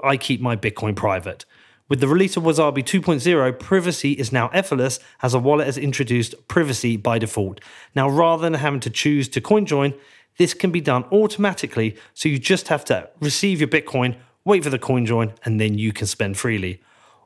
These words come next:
All the magic happens automatically in the background, which is a massive U X improvement, which, you know, that's always something I care about.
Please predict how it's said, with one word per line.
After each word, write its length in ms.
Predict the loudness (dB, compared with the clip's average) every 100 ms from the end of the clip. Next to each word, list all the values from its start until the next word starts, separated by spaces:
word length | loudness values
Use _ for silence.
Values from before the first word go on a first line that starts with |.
| _
All 300 | 4 4 4
the 100 | 2
magic 400 | 2 0 0 -2
happens 340 | -2 -2 -2 0
automatically 600 | -2 0 -2 -2 0 0
in 80 | 0
the 60 |
background, 500 | 0 -2 -2 -4 -4 -8 -20 _
which 180 | -4 0
is 100 | 0
a 60 |
massive 640 | 2 2 0 0 0 0 2
U 200 | 0 0
X 180 | 0 -4
improvement, 580 | -2 -2 -2 -4 -10 -18 _ _ _
which, 180 | -4 -2
you 60 | -2
know, 200 | -4 -4
that's 220 | -4 0
always 200 | 0 0
something 240 | -2 -2
I 140 | -2 -2
care 220 | -4 -6
about. 300 | -4 -6